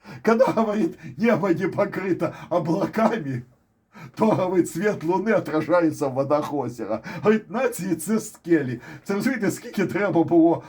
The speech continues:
ламати копі, скільки треба було пролить крові, щоб вернутися к поняттю того, що нації — це скали. І ви об них собі зуби полапаєте.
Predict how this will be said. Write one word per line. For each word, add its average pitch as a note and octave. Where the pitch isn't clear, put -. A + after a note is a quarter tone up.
ламати E3+
копі, E3+
скільки D#3+
треба D3+
було D3+
пролить D3
крові, D#3+
щоб E3+
вернутися D#3+
к C#3+
поняттю D#3
того, D#3
що C3+
нації — C#3+
це C#3
скали. G2+
І C3
ви E3
об C3
них C3+
собі D3
зуби B2+
полапаєте. F2+